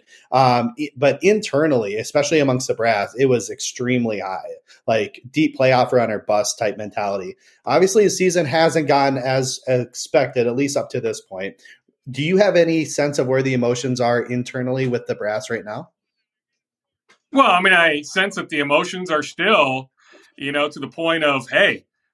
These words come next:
Speaker 2: like, we've had a lead of seven points or more in every game. There's not any other team that can claim that. So there are still very high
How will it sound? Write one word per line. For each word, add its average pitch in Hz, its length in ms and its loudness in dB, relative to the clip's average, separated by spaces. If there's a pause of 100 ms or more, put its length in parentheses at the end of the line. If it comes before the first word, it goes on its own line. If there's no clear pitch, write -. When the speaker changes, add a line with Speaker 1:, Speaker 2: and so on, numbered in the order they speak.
Speaker 2:
like, 147 320 -4
we've 139 400 -4
had 196 200 2
a 208 60 2
lead 180 480 -4
of 160 160 -4
seven 180 460 -4
points 202 340 -6
or 180 80 -6
more 214 480 0 (160)
in 208 260 -6
every 202 360 -2
game. 214 380 -6 (520)
There's 165 160 -6
not 202 180 4
any 226 200 2
other 226 180 2
team 185 640 -6
that 175 220 -4
can 196 240 -12
claim 170 720 0 (380)
that. 165 340 2 (560)
So 175 420 -2
there 226 240 4
are 226 60 -2
still 254 380 -2
very 160 420 -2
high 151 560 -4